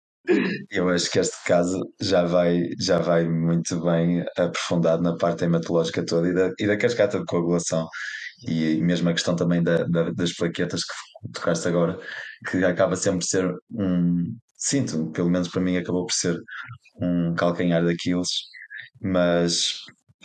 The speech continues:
é insistir, é um bocado insistir e isso, perceber o, a fisiopatologia, que é mesmo importante,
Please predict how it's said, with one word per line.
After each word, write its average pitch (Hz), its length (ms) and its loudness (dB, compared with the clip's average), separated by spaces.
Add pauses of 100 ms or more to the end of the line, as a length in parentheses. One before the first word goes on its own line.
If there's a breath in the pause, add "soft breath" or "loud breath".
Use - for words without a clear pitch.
(160)
é 98 160 4
insistir, 87 460 0
é 82 100 2
um 85 100 2
bocado 90 260 2
insistir 87 320 0
e 87 80 4
isso, 87 160 -2
perceber 104 340 0
o, 98 260 0
a 107 80 0
fisiopatologia, 92 920 0
que 92 100 0
é 90 60 4
mesmo 87 280 2
importante, 85 460 0